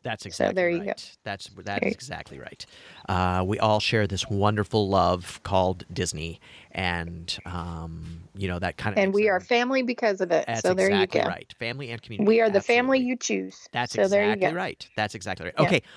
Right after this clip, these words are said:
Speaker 1: on to happier things.
Speaker 2: Yes.
Speaker 1: Um, <laughs> well, I guess happier things. Happier things to me
Speaker 2: <laughs> I was
Speaker 1: because I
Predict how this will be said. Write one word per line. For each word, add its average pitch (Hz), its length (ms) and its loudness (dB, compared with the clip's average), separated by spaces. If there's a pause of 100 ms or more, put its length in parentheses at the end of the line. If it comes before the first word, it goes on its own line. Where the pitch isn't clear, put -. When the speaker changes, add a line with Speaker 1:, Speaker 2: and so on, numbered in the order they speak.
(180)
Speaker 1:
on 160 240 2
to 147 300 -2
happier 113 400 -2
things. 78 500 -10 (400)
Speaker 2:
Yes. 90 400 4
Speaker 1:
Um, 85 60 -16 (580)
<laughs> - 300 -2
well, 135 220 2
I 120 80 0
guess 117 240 -4
happier 104 320 -6
things. - 480 -10 (320)
Happier 185 260 2
things 254 280 2
to - 80 -8
me 143 80 0
Speaker 2:
<laughs> - 120 0
I 254 60 2
was 269 100 6
Speaker 1:
because 254 40 -2
I 233 40 2